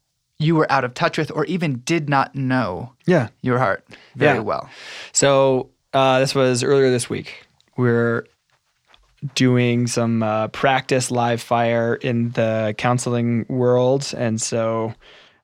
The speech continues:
Speaker 2: I have the benefit right now of getting to do some school in person, which is so nice to interact with real human beings after engaging fake human <laughs> beings on the internet for so long. But it means that there's somebody who's actually been practicing for years, sitting there watching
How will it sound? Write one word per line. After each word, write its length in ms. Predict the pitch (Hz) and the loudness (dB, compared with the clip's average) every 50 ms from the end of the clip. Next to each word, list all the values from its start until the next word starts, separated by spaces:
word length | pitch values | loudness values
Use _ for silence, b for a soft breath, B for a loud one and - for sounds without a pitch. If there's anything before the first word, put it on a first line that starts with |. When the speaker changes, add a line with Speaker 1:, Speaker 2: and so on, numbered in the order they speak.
| b _ - | b _ -4
Speaker 2:
I 80 | 127 | 0
have 140 | 127 135 123 | 0 0 0
the 80 | 127 123 | 0 0
benefit 340 | 127 123 123 120 127 127 | 0 0 0 0 0 0
right 140 | 120 120 120 | 0 0 0
now 160 | 123 120 120 | 2 2 2
of 100 | 117 120 | 0 0
getting 200 | - 123 120 120 117 | -2 -2 -2 0 0
to 60 | 120 | -2
do 60 | 117 | -2
some 160 | 113 - 113 | -2 -2 -4
school 280 | 110 - - 120 117 113 | -6 -4 -2 -2 0 0
in 100 | 110 107 | -2 -4
person, 560 | - - 117 110 - - 160 170 196 196 - _ _ | -6 -6 -4 -4 -2 -2 0 0 0 -2 -4 _ _
which 180 | 113 101 - | -10 -8 -8
is 360 | 104 101 90 - - - - - _ _ _ _ _ _ _ _ | -8 -8 -8 -8 -8 -8 -8 -10 _ _ _ _ _ _ _ _
so 760 | - - - - - - - - - - 110 110 117 135 147 | -16 -12 -10 -10 -8 -8 -8 -10 -8 -4 -2 0 2 2 2
nice 500 | 147 143 135 139 147 165 175 156 - - | 2 0 0 0 0 0 -2 -2 -4 -4
to 80 | - 135 | -4 -2
interact 300 | 127 131 131 135 - - | 0 0 -2 -2 -4 -6
with 140 | 143 - - | -10 -10 -8
real 420 | 110 107 110 110 113 123 127 131 | -6 -4 -2 0 0 0 0 0
human 340 | 131 - 139 135 135 135 131 | 0 -2 -2 -2 0 0 0
beings 420 | 127 127 127 135 139 151 156 147 - | 2 2 2 2 0 -2 -2 -2 -2
after 520 | 123 117 113 - - 113 113 113 110 b b b b b b b b b b b b _ _ - - - | -2 -2 -2 -4 -4 -4 -4 -4 -8 b b b b b b b b b b b b _ _ -20 -8 -4
engaging 480 | 160 139 127 131 120 120 117 120 113 113 | -2 -2 0 0 0 0 -2 -2 -6 -4
fake 260 | - 120 131 139 - | -2 -2 -2 0 0
human 300 | - 165 151 160 156 156 | 0 0 2 2 2 2
<laughs> 20 | |
beings 480 | 156 135 135 165 165 156 175 220 - 156 | 2 2 2 2 2 2 0 0 0 0
on 260 | 131 139 135 131 127 | 0 0 0 -2 -2
the 160 | 127 135 123 | -2 0 0
internet 420 | 135 143 147 151 151 151 151 - - | 0 0 0 2 2 2 2 2 0
for 100 | - 160 | -4 -2
so 200 | - 151 143 143 | 0 0 2 2
long. 360 | 139 139 139 147 160 175 165 B B B B B B B B B B B B B _ _ _ | 2 0 0 0 -2 -4 -8 B B B B B B B B B B B B B _ _ _
But 100 | 135 135 | 2 2
it 60 | 143 | 4
means 180 | 165 180 165 139 | 2 2 2 2
that 120 | 139 131 | 0 0
there's 160 | 131 123 117 - | 0 0 0 0
somebody 340 | 151 160 165 147 139 127 | 0 2 2 2 2 2
who's 180 | 127 123 120 117 | 2 0 0 0
actually 240 | 117 117 117 131 123 | 0 0 0 -2 -2
been 100 | 113 110 | -2 0
practicing 400 | - 123 120 120 - 127 127 117 | 2 0 0 0 -2 -6 -6 -6
for 120 | - 113 | -6 -6
years, 420 | 107 113 117 117 113 107 107 104 - | -4 -2 -2 0 0 0 -2 -2 0
sitting 280 | - 165 170 160 131 | 0 0 0 0 0
there 200 | 113 98 98 104 | -2 -4 -4 -6
watching 600 | 104 107 110 123 131 - - 110 110 107 107 - | -4 -4 -2 -2 -2 -2 -2 -4 -4 -4 -6 -10